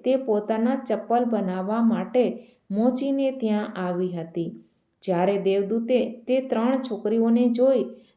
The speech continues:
તો તે તરત જ તેમને ઓળખી ગયો અને મનમાં વિચારવા લાગ્યો કે આ તો પહેલી જ ત્રણ છોકરીઓ,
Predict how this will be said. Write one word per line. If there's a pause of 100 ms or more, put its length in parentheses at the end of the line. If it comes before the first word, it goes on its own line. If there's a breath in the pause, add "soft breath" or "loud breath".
(140)
તો
તે
તરત
જ
તેમને (140)
ઓળખી
ગયો (380 loud breath)
અને
મનમાં
વિચારવા
લાગ્યો (360 loud breath)
કે
આ
તો (380)
પહેલી
જ
ત્રણ
છોકરીઓ,